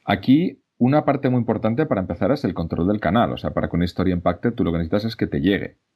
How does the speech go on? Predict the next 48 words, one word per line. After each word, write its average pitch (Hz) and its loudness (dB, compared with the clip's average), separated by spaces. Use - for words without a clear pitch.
Lo 92 -6
que 73 -6
tiene 90 0
Hollywood 98 2
ahora 95 2
mismo 107 2
es - -2
un 87 -4
sistema 90 -2
montado 78 -2
a 82 2
nivel 85 2
mundial 90 2
que 104 -4
les 90 -2
permite, 82 -2
eh, 76 2
no 117 4
voy 139 4
a - 2
decir 135 2
control, 131 0
pero 85 -2
que 82 -8
sí 82 -10
tienen 101 -2
un 101 -2
gran 98 0
peso 98 -4
sobre 110 0
la 78 2
distribución. 73 -2
De 73 -2
hecho, - -2
pues 90 -2
lo 69 -4
que - -4
hace, - -4
lo - -10
que - -6
hace - -6
Hollywood 101 2
es, 98 -4
es, - -10
es, 85 -10
eh, - -8
bundling, 92 0
¿no? 107 -6